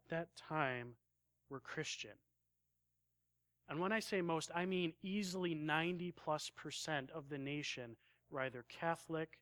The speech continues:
or Anglican or some Pro-, Protestant denomination. The devil went prowling around Rwanda,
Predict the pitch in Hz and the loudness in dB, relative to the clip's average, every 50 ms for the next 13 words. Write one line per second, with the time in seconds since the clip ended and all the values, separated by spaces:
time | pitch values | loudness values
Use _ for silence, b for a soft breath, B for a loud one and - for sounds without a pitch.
0 | _ _ _ _ - 131 127 139 135 139 147 139 143 135 - - 143 139 135 131 | _ _ _ _ -8 -6 -4 -2 -2 -2 -2 -2 -4 -6 -4 -2 -2 0 0 -2
1 | 131 131 131 _ _ _ _ _ - - 131 127 117 - - 135 131 127 - - | -4 -10 -14 _ _ _ _ _ -10 -8 -6 -6 -4 -4 -4 -4 -4 -4 -4 -2
2 | 139 127 135 - - - - 147 131 123 123 - - 131 123 120 120 117 117 113 | -2 0 0 -2 -4 -4 -2 -2 -2 -2 -2 -6 -12 -12 -12 -10 -10 -10 -8 -8
3 | 113 110 107 107 104 104 - - - - _ _ _ _ _ _ _ _ _ _ | -10 -10 -12 -14 -12 -12 -14 -14 -14 -20 _ _ _ _ _ _ _ _ _ _
4 | _ _ _ _ _ _ _ _ _ _ _ _ _ _ _ _ _ _ _ _ | _ _ _ _ _ _ _ _ _ _ _ _ _ _ _ _ _ _ _ _
5 | _ _ _ _ _ _ _ _ _ _ _ _ _ _ _ _ _ _ _ _ | _ _ _ _ _ _ _ _ _ _ _ _ _ _ _ _ _ _ _ _
6 | _ _ _ _ _ _ _ _ _ _ _ _ _ b b b b b b b | _ _ _ _ _ _ _ _ _ _ _ _ _ b b b b b b b
7 | - 139 127 143 147 160 156 160 156 147 147 139 151 - - - 143 139 139 139 | -10 -2 4 6 6 8 8 6 4 4 2 0 0 -4 -2 2 4 4 6 4
8 | 139 135 135 131 131 131 131 127 127 123 123 120 120 120 120 120 113 107 101 98 | 2 0 -2 -2 -2 0 0 0 -2 -2 -4 -4 -4 -4 -4 -4 -6 -10 -14 -16